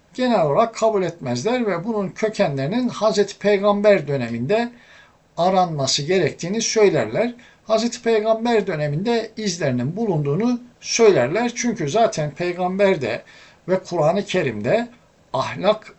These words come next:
üzere insanların bir arada bulunmaları gerektiğini ve ahlakın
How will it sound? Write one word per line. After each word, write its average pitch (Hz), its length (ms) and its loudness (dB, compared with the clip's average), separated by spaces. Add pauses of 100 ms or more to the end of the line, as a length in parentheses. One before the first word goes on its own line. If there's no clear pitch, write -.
üzere 175 540 0
insanların 156 840 -2 (340)
bir 180 120 2
arada 147 360 2
bulunmaları 143 580 -2
gerektiğini 180 760 -2
ve 180 80 2
ahlakın 165 800 0